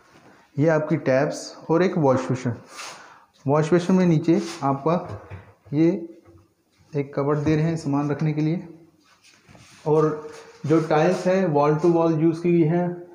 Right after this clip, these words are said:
और roof में भी हमने फॉल ceiling use की है, plus आपका lights। तो friends, ये हमारा एक common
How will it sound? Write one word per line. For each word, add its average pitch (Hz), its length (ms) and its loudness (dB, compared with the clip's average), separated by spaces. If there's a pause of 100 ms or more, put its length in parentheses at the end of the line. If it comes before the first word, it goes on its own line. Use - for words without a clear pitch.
(120)
और 139 160 0
roof 156 280 2
में 175 120 2
भी 170 80 2
हमने 160 220 2
फॉल 147 260 0
ceiling 160 340 0
use 156 180 0
की 151 120 0
है, 170 240 0
plus 160 340 -2 (400)
आपका 135 260 0
lights। 135 500 -2 (3500)
तो 143 60 -4
friends, 170 540 -4
ये 151 160 2
हमारा 156 320 2
एक 165 320 0
common 147 300 0